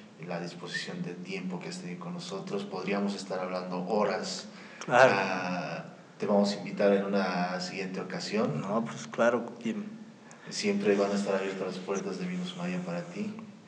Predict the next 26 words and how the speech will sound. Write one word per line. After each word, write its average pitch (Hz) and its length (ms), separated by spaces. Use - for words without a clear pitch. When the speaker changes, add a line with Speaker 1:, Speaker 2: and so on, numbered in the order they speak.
Speaker 1:
Y 101 400
no, 107 420
agradecerte 104 760
y 104 500
qué 113 120
gran 110 240
consejo 101 540
y 90 120
qué 95 100
gran 101 400
mensaje 98 500
estás - 260
dejando 90 360
para 90 240
todos 98 280
aquellos 95 360
que 92 260
tienen 208 260
un 185 60
negocio - 380
propio, 98 540
que 90 160
están 90 240
iniciando 90 520
un 90 200
emprendimiento, 196 960